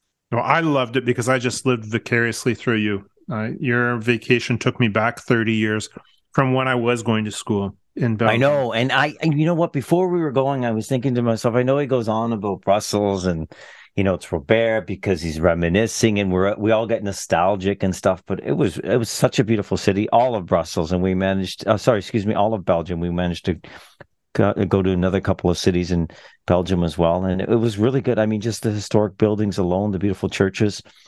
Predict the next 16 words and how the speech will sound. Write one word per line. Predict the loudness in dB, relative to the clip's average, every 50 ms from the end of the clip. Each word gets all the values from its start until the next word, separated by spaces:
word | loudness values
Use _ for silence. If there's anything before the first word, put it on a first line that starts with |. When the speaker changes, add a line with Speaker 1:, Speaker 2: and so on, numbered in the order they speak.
| -20 -12 _ 2
Speaker 2:
and | 2 2 4 2
walking. | 2 2 0 0 0 0 0 0 2 0
We | 0 0
walked | 0 0 -2 -4 -6 -10 -16 -20 _ _ 2
everywhere, | 2 2 4 2 2 2 2 2
Robert. | 0 0 0 2 2 0
It | 0
was | -2 -2
probably | 0 0 0 2 2
your | 0 0 -2
case | -2 -2 -2 -2 -2 -2 -2
when | 0 0 2
you | 2 2
were | 2 2 2
there | 0 0 -2 -2
too. | -4 -2 0 2 2 2